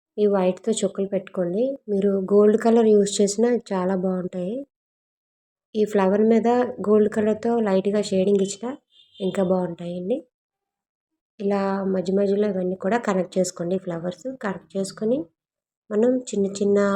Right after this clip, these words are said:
ఆకుల్లాగా, లీవ్స్ లాగా గ్రీన్ కలర్‌తో అలాగే రెడ్ కలర్‌తో వేసుకుంటే బాగుంటాయి. వీడియోని లాస్ట్ వరకు చూడండి, నేను ఎలా వేసానో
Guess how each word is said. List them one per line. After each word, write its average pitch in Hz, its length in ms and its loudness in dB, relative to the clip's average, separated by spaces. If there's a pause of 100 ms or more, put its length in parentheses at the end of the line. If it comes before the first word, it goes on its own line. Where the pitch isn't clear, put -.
(320)
ఆకుల్లాగా, 185 640 0
లీవ్స్ 196 380 -2
లాగా 190 260 0 (540)
గ్రీన్ 208 340 4
కలర్‌తో 202 460 -2
అలాగే 226 280 -2
రెడ్ 190 220 -6
కలర్‌తో 190 380 -6
వేసుకుంటే 185 540 -4
బాగుంటాయి. 175 600 0 (1000)
వీడియోని 208 360 2
లాస్ట్ 190 340 0
వరకు 202 260 -2
చూడండి, 190 500 0
నేను 240 200 2
ఎలా 185 160 -2
వేసానో 190 480 -2